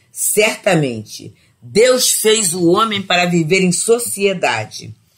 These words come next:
Deus não deu ao homem inutilmente a palavra e todas as outras faculdades necessárias à vida de relação." E aí, na sete meia sete, Kardec pergunta, "O isolamento absoluto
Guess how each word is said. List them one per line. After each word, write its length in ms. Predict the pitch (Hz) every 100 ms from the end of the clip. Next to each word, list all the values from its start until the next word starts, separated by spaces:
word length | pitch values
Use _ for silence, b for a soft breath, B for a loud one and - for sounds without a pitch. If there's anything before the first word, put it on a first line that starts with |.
| b b _
Deus 400 | 131 151 269 277
não 200 | 247 196
deu 200 | 175 175
ao 180 | 156 147
homem 400 | 196 196 151 151
inutilmente 960 | 202 202 196 - 180 156 139 131 - -
a 100 | 147
palavra 840 | 151 139 127 123 123 170 175 220 262 _ b b b -
e 160 | 214
todas 680 | - _ - 254 285 277 240
as 300 | 220 175 156
outras 400 | 196 220 196 180
faculdades 800 | 185 180 170 139 143 160 165 143
necessárias 1120 | 214 226 202 175 - 185 208 170 113 117 - b b
à 200 | - 190
vida 500 | 175 117 151 240 208
de 80 | 180
relação." 720 | 175 165 160 156 - 117 110 110 _ b b b _
E 140 | 190
aí, 160 | 208 240
na 200 | 233 208
sete 520 | - - 202 - 208
meia 300 | 185 160 135
sete, 500 | - - 185 180 -
Kardec 440 | 147 151 147 147
pergunta, 680 | - 156 117 117 104 - 110 - b b b _
"O 100 | 269
isolamento 760 | 302 226 233 208 175 180 196
absoluto 960 | 180 165 170 165 147 202 208 - 127 120